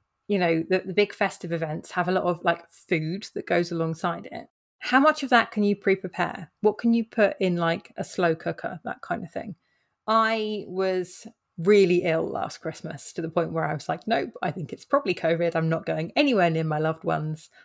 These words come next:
I'm just gonna stay home." So that meant no Christmas dinner. So I just put a load of, like,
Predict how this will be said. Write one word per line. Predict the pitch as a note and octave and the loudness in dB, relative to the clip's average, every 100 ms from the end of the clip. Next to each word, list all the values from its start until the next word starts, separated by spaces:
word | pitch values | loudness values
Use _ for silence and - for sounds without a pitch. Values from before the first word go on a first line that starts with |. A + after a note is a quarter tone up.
| - | -2
I'm | F3 | 0
just | D#3+ E3 | 0 -4
gonna | E3 | -8
stay | E3+ D#3+ D#3 | -8 -6 -6
home." | D#3 E3+ G#3 - _ _ _ | -6 -12 -14 -20 _ _ _
So | - G3 | 4 6
that | G#3 | 6
meant | G3 F3 F3 | 4 0 0
no | E3 | -2
Christmas | - - E3 | -2 -10 -12
dinner. | - F3 - F3+ | -8 -8 -8 -8
So | - | 0
I | G#3 A3+ | 4 4
just | G#3+ - | 0 -4
put | G#3+ G3 | 0 0
a | F#3 | 2
load | F#3+ G3 F#3+ F3+ | 4 4 4 0
of, | F3+ | -2
like, | F3 E3 G3 - | -2 -4 -8 -20